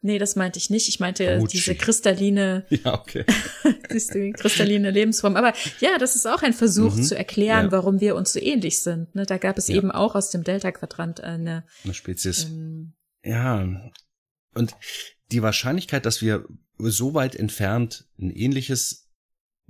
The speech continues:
Speaker 2: also menschenähnliches und humanoides Leben treffen, ist annähernd null, würde ich sagen.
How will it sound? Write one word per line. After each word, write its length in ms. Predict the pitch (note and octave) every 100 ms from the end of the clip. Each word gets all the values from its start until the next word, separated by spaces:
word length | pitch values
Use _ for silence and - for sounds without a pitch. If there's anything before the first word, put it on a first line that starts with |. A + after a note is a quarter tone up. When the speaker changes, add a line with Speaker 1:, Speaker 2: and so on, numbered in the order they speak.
| -
Speaker 2:
also 260 | E2 F2+ -
menschenähnliches 840 | F#2+ F#2+ A2 - - G2 F#2 F#2+
und 140 | F#2 F2
humanoides 580 | A#2 G#2 G2 G#2+ A2 -
Leben 240 | F#2+ F#2
treffen, 340 | - F2 E2+ - - - _
ist 320 | G#2 - - -
annähernd 540 | - G2+ B2+ G#2 E2+ -
null, 400 | D#2+ A#2+ D#2 - _
würde 180 | E2
ich 80 | E2
sagen. 320 | - C#2 -